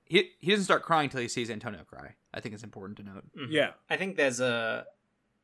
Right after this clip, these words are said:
Speaker 2: yeah, but I think when he sees him cry, when he sees Antonio cry, he, he's
Speaker 3: That's the dawning,
Speaker 2: understanding, yeah.
Speaker 3: the dawning of the
Speaker 2: And I,
Speaker 3: realization there.
Speaker 2: I think th-, all of that is in there. Like, they're all, they're crying because, "Oh,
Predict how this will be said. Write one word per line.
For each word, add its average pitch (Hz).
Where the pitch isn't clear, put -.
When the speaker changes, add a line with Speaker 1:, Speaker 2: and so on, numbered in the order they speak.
Speaker 2:
yeah, 135
but 127
I 151
think 185
when 139
he 135
sees 131
him 123
cry, 117
when 120
he 117
sees 113
Antonio 135
cry, 120
he, 110
he's -
Speaker 3:
That's 151
the 127
dawning, 139
Speaker 2:
understanding, 120
yeah. 120
Speaker 3:
the 139
dawning 131
of 117
the 123
Speaker 2:
And 143
I, 156
Speaker 3:
realization 113
there. 90
Speaker 2:
I 147
think 190
th-, -
all 202
of 151
that 135
is 123
in 151
there. -
Like, 85
they're 147
all, 175
they're 151
crying 160
because, 131
"Oh, 135